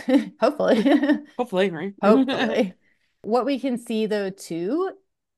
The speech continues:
Speaker 1: and this is gonna be an indicator that, like, you guys gotta closely watch this patient, but you can see an increased
Speaker 2: Mm.
Speaker 1: P C V, but with a normal serum protein. And what that can indicate is a fluid shift, like,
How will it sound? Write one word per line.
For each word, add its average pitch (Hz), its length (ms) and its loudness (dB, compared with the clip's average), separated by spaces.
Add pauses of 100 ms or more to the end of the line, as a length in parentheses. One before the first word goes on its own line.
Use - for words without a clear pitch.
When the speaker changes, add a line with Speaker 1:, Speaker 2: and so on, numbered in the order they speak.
Speaker 1:
and 208 200 2
this 202 200 -2
is 208 100 -6
gonna 202 220 -2
be 196 160 0
an 190 100 -4
indicator 185 560 -6
that, 170 260 -4 (120)
like, 165 280 -6 (760)
you 180 120 -6
guys 160 200 -4
gotta 156 340 -6 (100)
closely - 400 -6
watch 147 300 -4
this 160 100 -12
patient, - 440 -12
but 196 140 -6
you 196 100 -6
can 214 140 -4
see 247 160 -4
an 240 160 -6
increased 220 540 -6
Speaker 2:
Mm. - 20 -20
Speaker 1:
P 233 160 -2
C 220 200 -6
V, 196 340 -4 (180)
but 196 180 -2
with 185 200 -6
a - 20 -6
normal 185 480 -4
serum 185 320 -10
protein. 233 560 -8 (320)
And 196 120 -4
what 214 160 2
that - 180 0
can 233 100 -6
indicate 190 480 -6
is 214 140 -4
a 190 40 -8
fluid 185 400 -8
shift, - 440 -6
like, 180 240 -6